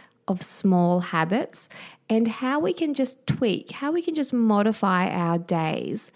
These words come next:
to make a difference to our overall health. So this is not an episode about completely overhauling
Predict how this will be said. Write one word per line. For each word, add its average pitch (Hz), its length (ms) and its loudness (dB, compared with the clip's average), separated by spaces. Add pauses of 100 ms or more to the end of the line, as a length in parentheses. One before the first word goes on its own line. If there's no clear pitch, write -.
(420)
to - 120 -2
make 247 380 0
a 349 80 0
difference 180 580 -2
to 190 160 2
our 185 240 2
overall 170 760 2 (120)
health. - 480 -10 (640)
So 214 240 -4
this 196 180 -2
is 214 160 -2
not 220 340 0
an 254 120 -2
episode 202 480 0
about 190 260 -2
completely 269 500 -4
overhauling 196 880 2